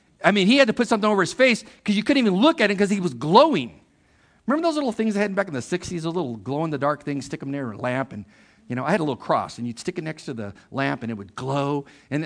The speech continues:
that's you, but in a more profound way 'cause you're gonna be reflecting the glory of God.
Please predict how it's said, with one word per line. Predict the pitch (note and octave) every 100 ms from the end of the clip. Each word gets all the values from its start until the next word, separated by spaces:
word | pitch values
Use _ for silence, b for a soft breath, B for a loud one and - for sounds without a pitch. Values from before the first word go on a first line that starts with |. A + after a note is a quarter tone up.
| D3+
that's | A#3+ -
you, | G#3 D#4 D#4 A2 - _ -
but | E3+
in | B3+ A3+
a |
more | G3 A#3+ D4+
profound | D4 F3+ F3+ D#3+
way | E3+
'cause | G#3 F#3+
you're | G#3
gonna | A3
be | F#3+ F#3+
reflecting | F3 F3 G3+ G3+ F#3+
the | E3
glory | D#3+ F3+ E3+
of | C#3
God. | F3 C#3